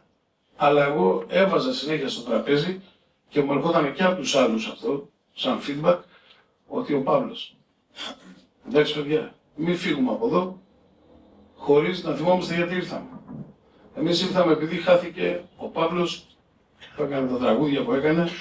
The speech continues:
που τον έχουμε ζήσει όλοι παρέα, αλλιώς δεν θα ήμασταν εμείς εδώ. Δεν μας έφερε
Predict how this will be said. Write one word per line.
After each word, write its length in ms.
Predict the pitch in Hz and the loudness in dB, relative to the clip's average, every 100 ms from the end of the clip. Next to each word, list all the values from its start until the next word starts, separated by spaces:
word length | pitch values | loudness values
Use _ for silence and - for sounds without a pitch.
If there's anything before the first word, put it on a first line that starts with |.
| - - - - - - - | -14 -16 -20 -20 -20 -18 -10
που 80 | 120 | -2
τον 200 | 135 151 | 4 4
έχουμε 240 | 147 143 | 4 0
ζήσει 340 | 147 147 - | 0 -2 2
όλοι 220 | 143 143 131 | 2 2 2
παρέα, 640 | 117 110 143 170 175 - - _ _ _ | 2 4 4 4 0 -8 -20 _ _ _
αλλιώς 560 | - 139 180 180 - _ | -4 -2 -2 -4 -8 _
δεν 280 | 139 180 208 | -4 0 2
θα 200 | 208 185 | 4 4
ήμασταν 420 | 202 190 - 156 | 4 0 -2 -4
εμείς 300 | 156 180 - | -4 -4 -4
εδώ. 260 | 135 156 - - - - - _ - | 0 0 0 -6 -20 -20 -20 _ -10
Δεν 160 | - 175 | 0 2
μας 200 | 196 208 | 2 0
έφερε 440 | 202 151 120 117 | 0 -2 -2 -4